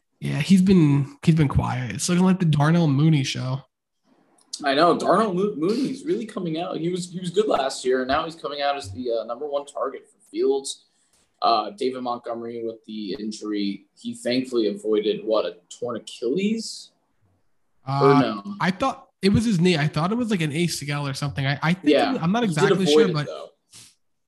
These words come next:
Speaker 1: yeah, I think it was just a hyperextended knee or a sprained, a sprained knee, something like that. But he avoided a big injury. Uh, David Montgomery, he's a very underrated running back. I feel like nobody really gives him props. Like, he was a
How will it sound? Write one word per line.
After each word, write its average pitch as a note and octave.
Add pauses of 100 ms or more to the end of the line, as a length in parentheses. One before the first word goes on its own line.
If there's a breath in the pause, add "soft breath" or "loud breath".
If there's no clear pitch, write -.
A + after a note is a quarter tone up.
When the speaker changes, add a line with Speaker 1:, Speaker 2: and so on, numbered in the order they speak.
(140)
Speaker 1:
yeah, E3
I D#3+
think G#3
it B3
was A#3+
just A#3
a E3
hyperextended E3
knee D#3
or C#3+
a C3+
sprained, D#3+ (420)
a D3
sprained D#3+
knee, D3+
something D#3
like D3+
that. D3
But D3+
he F3
avoided D#3+
a D3
big D3+
injury. D3+ (500 loud breath)
Uh, C#3
David F#3
Montgomery, G3+
he's E3
a G3+
very G#3
underrated E3+
running D3+
back. C3
I C3+
feel G3+
like F#3+
nobody D#3
really E3
gives D#3
him D#3
props. C#3
Like, D3
he D#3+
was E3+
a D#3+